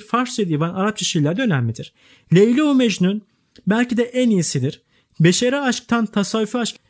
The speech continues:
e, coşkun bir anlatımla dile getirilmiştir Leyla-u Mecnun eseri. Bengü Bade ise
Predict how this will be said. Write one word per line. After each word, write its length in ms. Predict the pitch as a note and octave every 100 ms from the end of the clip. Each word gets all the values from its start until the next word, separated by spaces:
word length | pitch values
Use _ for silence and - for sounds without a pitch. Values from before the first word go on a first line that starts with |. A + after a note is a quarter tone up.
| _ -
e, 140 | C3+
coşkun 360 | D#3 F3+ B3+ A3+
bir 180 | G#3
anlatımla 560 | E3+ F3+ F#3 G#3 F#3 G#3
dile 140 | F#3+
getirilmiştir 600 | F3+ D#3+ D3 C#3 B2+ - F#3
Leyla-u 300 | D3 C3+ C3+
Mecnun 300 | B2+ B2 C3
eseri. 340 | - C3 G3+ - - _ -
Bengü 480 | C3+ A#3+ D#4 B3 F3
Bade 260 | E3 F3+
ise 440 | D4 B3+ E3 E3+